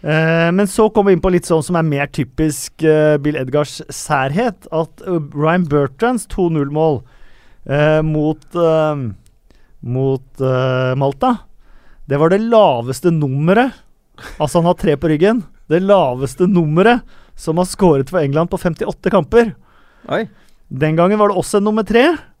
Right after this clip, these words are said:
Speaker 1: Eh, det var Leighton Baines mot Moldova i to tusen og tolv.
Speaker 2: Ja, for de har gjerne ikke spilt med en til elleve heller nødvendigvis, sant?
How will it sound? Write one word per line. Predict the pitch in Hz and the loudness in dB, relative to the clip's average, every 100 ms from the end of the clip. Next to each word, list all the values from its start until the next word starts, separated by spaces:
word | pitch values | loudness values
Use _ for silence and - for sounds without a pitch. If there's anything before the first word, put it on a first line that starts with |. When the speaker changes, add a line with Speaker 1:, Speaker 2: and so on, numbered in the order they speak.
| _ | _
Speaker 1:
Eh, | - 165 | -4 -2
det | 160 170 175 | 2 2 2
var | 160 165 185 | 4 4 2
Leighton | 156 147 - 190 147 | -2 -4 0 -2 2
Baines | 160 180 185 - | 2 2 0 -2
mot | 165 160 | -6 -4
Moldova | 165 139 127 123 151 175 120 - | -2 0 0 0 2 0 -2 -12
i | - 135 143 143 | -6 -2 -2 -2
to | 143 139 | -4 -6
tusen | 127 120 156 | -6 -8 -12
og | - | -10
tolv. | - 226 143 - _ _ _ _ _ _ _ _ _ _ _ _ _ _ _ _ _ _ _ | -2 0 -2 -8 _ _ _ _ _ _ _ _ _ _ _ _ _ _ _ _ _ _ _
Speaker 2:
Ja, | - | -10
for | 127 | -4
de | 156 | 0
har | 147 | 2
gjerne | 139 147 | 2 -2
ikke | 147 | -6
spilt | 156 - 147 135 | -10 -6 -6 -6
med | 123 135 | -6 -4
en | 123 123 | -6 -2
til | |
elleve | 127 117 117 123 127 123 | 0 0 -2 -4 -2 -2
heller | 117 110 | 0 -4
nødvendigvis, | 98 92 92 95 95 - | -6 -8 -10 -12 -14 -14
sant? | 98 101 | -16 -16